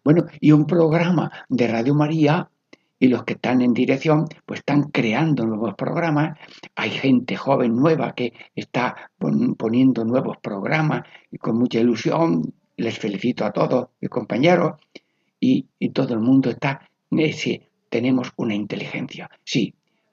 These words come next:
por gracia de Dios y ordenada por la buena voluntad que Dios nos da para vivir ordenadamente, para honra y gloria de la divina majestad.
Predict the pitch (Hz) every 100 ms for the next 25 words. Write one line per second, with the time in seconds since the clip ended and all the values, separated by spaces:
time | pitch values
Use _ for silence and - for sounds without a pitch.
0 | - 120 - 151 127 143 156 147 120 131
1 | 170 160 - _ _ - 135 120 117 156
2 | 160 156 143 110 131 139 110 113 104 151
3 | 156 - _ 123 117 135 120 107 123 143
4 | - _ 117 113 104 113 147 147 127 110
5 | 131 123 117 139 139 139 - _ _ -
6 | 110 104 139 - 110 117 147 170 - 117
7 | 104 117 113 - _ - 101 98 - -